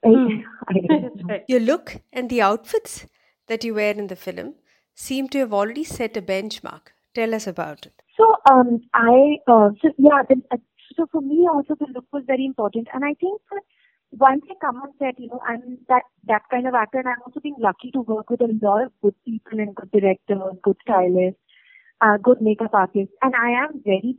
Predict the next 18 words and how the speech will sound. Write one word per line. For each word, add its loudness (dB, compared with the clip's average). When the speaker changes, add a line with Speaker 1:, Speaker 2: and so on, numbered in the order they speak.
Speaker 1:
particular -2
about -2
my -2
team. -6
Speaker 2:
Yes. -6
Speaker 1:
Because 6
I 8
feel -2
like, -2
you -2
know, 0
I'm, -2
I'm 6
nothing -8
without -4
the -6
team. -10
Like, 4